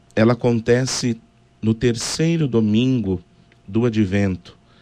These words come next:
Então, o ponto alto é a coleta que se faz no terceiro domingo do Advento. Então, a coleta que todo fiel fizer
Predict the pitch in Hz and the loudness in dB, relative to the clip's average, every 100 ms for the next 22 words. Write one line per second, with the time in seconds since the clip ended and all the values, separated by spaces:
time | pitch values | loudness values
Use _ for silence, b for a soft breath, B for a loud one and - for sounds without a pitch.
0 | b b 92 87 101 104 110 113 110 101 | b b -12 -2 -2 0 0 0 0 0
1 | 104 123 113 98 92 101 101 - 131 120 | 0 0 -2 -8 -6 -4 -4 -2 -2 2
2 | 117 117 113 - - 117 - 104 110 - | 0 -2 -8 -8 -8 -8 -4 -2 -2 -6
3 | - 107 110 101 - 110 107 110 107 107 | -6 -4 -2 -4 -4 -4 -2 0 0 0
4 | 107 107 120 107 95 90 85 101 101 - | 0 0 -2 -2 -4 -4 -6 -6 -4 -2
5 | 107 120 123 110 - 110 B B B B | 0 0 -2 -8 -4 -4 B B B B
6 | B B - 131 139 127 - 110 101 101 | B B 0 2 2 -2 -2 -2 -2 -2
7 | 107 92 98 95 | -4 -4 -2 -2